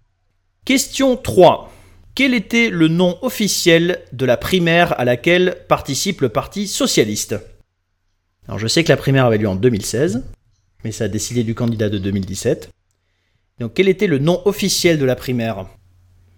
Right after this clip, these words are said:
Qu'on a souvent appelé la primaire socialiste, mais il y avait aussi d'autres partis. J'ai la réponse d'Adrien, et j'ai la réponse de Christophe. Christophe, tu me dis la primaire de la gauche et des écologistes.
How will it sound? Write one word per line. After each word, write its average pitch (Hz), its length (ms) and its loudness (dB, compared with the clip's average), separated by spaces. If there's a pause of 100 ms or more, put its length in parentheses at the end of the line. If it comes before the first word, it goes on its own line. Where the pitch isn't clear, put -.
(260)
Qu'on 98 100 -8
a 98 80 -6
souvent 131 260 -2
appelé 127 200 0
la 107 100 0
primaire 113 520 -2 (180)
socialiste, 113 760 -6 (220)
mais 107 100 -4
il 98 80 -4
y 95 40 -2
avait 101 120 -2
aussi 135 280 -2
d'autres 120 340 0
partis. 104 420 -12 (920)
J'ai 113 180 -2
la 165 80 4
réponse 147 680 0
d'Adrien, 135 680 -2 (800)
et 135 100 0
j'ai 156 140 0
la 170 120 4
réponse 151 800 0 (140)
de 127 180 2
Christophe. 208 760 -2
Christophe, 196 520 0
tu 160 140 -4
me 156 120 0
dis 147 160 -4
la 127 100 2
primaire 202 480 4
de 160 100 2
la 143 120 4
gauche 170 540 0
et 131 80 -2
des 131 240 -2
écologistes. 165 720 2